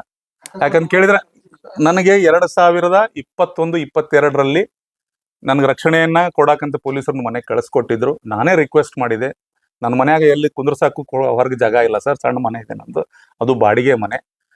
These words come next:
ಬೇಡ" ಅಂತೇಳಿ ರಿಕ್ವೆಸ್ಟ್ ಮಾಡಿದೆ. ಆದ್ರೂ ಎರಡ್ ಮೂರ್ ದಿವಸ ಪೊಲೀಸರು ಬಂದ್ರು. ಕೊನೆಗೆ ನಾನು ಪೊಲೀಸ್ ಆಯುಕ್ತರಿಗೆ ಅವಾಗ ಹೋಗಿ ಮೌಖಿಕವಾಗಿ ಅವ್ರಿಗೆ ನಾನು ರಿಕ್ವೆಸ್ಟ್ ಮಾಡಿದೆ,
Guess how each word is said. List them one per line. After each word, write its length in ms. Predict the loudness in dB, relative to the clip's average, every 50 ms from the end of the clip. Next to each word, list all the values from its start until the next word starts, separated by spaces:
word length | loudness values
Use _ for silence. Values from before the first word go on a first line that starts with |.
| _ _ _ _ -6
ಬೇಡ" 280 | 0 2 2 4 4 2
ಅಂತೇಳಿ 300 | 2 0 0 -4 -4 -4
ರಿಕ್ವೆಸ್ಟ್ 340 | -4 -2 -2 -2 -2 -2 -4
ಮಾಡಿದೆ. 220 | -6 -2 0 2
ಆದ್ರೂ 260 | 2 2 2 2 2
ಎರಡ್ 180 | 2 2 2 0
ಮೂರ್ 180 | -4 -8 -8 -10
ದಿವಸ 160 | -10 -8 -8 -8
ಪೊಲೀಸರು 320 | -6 -6 -6 -6 -6 -8 -4
ಬಂದ್ರು. 440 | -4 -4 -2 -2 -2 -2 -4 -4 -6 _
ಕೊನೆಗೆ 300 | -6 -2 0 0 2 2
ನಾನು 260 | 2 2 2 2 2
ಪೊಲೀಸ್ 360 | 0 0 2 2 2 2 2 2
ಆಯುಕ್ತರಿಗೆ 380 | 0 0 0 0 0 2 4
ಅವಾಗ 180 | 4 4 4 2
ಹೋಗಿ 320 | 0 -2 -4 -4 -6 -8 -10 _ _ _ _ _ _ _ -2
ಮೌಖಿಕವಾಗಿ 680 | 0 2 2 0 0 -2 0 2 2 4 4 4 4 4
ಅವ್ರಿಗೆ 260 | 4 4 2 0 -2
ನಾನು 180 | -4 -4 -4
ರಿಕ್ವೆಸ್ಟ್ 340 | -6 -6 -4 -4 -6 -4 -6
ಮಾಡಿದೆ, 320 | -8 -8 -8 -6 -6 -8